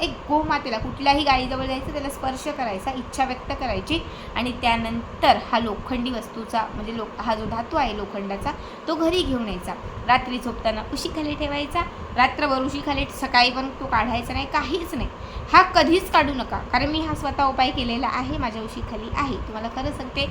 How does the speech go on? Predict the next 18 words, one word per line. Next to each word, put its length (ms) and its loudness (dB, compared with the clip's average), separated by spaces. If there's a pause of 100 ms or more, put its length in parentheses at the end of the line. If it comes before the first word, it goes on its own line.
(340)
शांत 440 6
झोप 420 0
लागेल, 440 0 (100)
इच्छा 340 -4
पूर्ण 360 -2
होतील, 460 -2 (380)
भीती, 460 2
दोष, 460 4
नकारात्मकता 720 2
हे 160 -2
सगळं 540 6
संपून 520 -2
जाईल 340 0 (300)
आणि 140 2
तुमच्या 380 -2
जीवनामध्ये 720 -2
सकारात्मकता 1000 -4
येईल. 320 -10